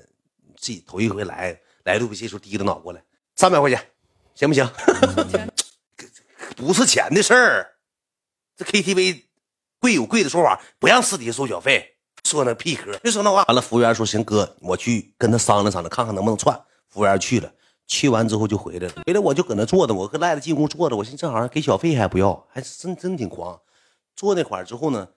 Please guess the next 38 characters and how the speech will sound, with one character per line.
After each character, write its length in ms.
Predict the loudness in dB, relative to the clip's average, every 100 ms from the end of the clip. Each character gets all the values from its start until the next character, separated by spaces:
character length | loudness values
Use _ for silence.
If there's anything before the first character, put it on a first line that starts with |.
| _
这 160 | -6 -6
个 80 | -6
时 80 |
候 80 | -8
谁 260 | -10 -12 -10
呢？ 220 | -10 -10 _ _ _ _ _ _ -16
朗 440 | -6 0 0 0
哥， 380 | -2 0 -2 -4
朗 280 | 2 2 2
哥 140 | 2 2
就 100 | 2
去 240 | 0 -2
了， 140 | -4 -8 0
朗 180 | 2 6
哥 120 | 6
他 100 | 6
那 60 |
个 80 | 4
朋 260 | 2 2 2
友 80 | 2
就 80 |
去 220 | 0 0 -2
了。 120 | -4 _
去 200 | -8 -2
了 100 | -2
之 80 | -2
后， 140 | -2 -2
那 100 | -4
个 160 | -8 -2
问 160 | -2
服 120 | -2 -6
务 40 |
员 160 | -6 -6
怎 140 | -12
么 80 | -10
个 80 | -6
事 120 | -2
儿， 200 | -2 -2